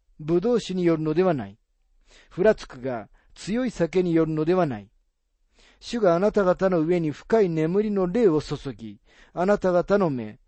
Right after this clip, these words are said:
預言者たちを閉じ、あなた方の頭、先見者たちを覆われたから。イザヤの言っていることは現代の文化にもぴったり当てはまります。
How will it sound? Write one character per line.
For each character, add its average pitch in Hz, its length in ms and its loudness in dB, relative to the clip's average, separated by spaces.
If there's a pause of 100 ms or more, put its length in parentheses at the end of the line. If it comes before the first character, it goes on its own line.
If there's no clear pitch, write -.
(200)
預 170 200 2
言 226 180 0
者 175 180 -2
た 160 180 0
ち - 160 -4
を 196 100 2
閉 180 180 0
じ、 107 240 -18 (1500)
あ 185 140 0
な 220 100 2
た 208 140 2
方 190 240 4
の 180 120 2
頭、 117 460 -4 (140)
先 220 280 -2
見 220 220 0
者 185 160 0
た 175 160 2
ち - 220 -2
を 175 260 2
覆 180 220 4
わ 180 100 6
れ 160 80 2
た 127 140 -8
か 101 140 -18
ら。 - 100 -20 (2000)
イ 220 120 -4
ザ 240 120 4
ヤ 196 100 4
の 170 80 0
言 165 80 0
っ - 20 -10
て - 180 -2
い 170 40 4
る 165 80 -2
こ 160 120 -4
と 165 140 -4
は 156 60 4
現 220 320 0
代 170 180 4
の 160 120 0
文 190 220 -2
化 156 200 -4
に 170 80 -4
も 180 160 -2
ぴ - 160 -14
っ - 20 -20 (160)
た 233 100 2
り 240 100 0
当 156 120 4
て 139 120 -6
は 143 100 -2
ま 120 100 -6
り 95 100 -14
ま 90 120 -20
す。 - 240 -20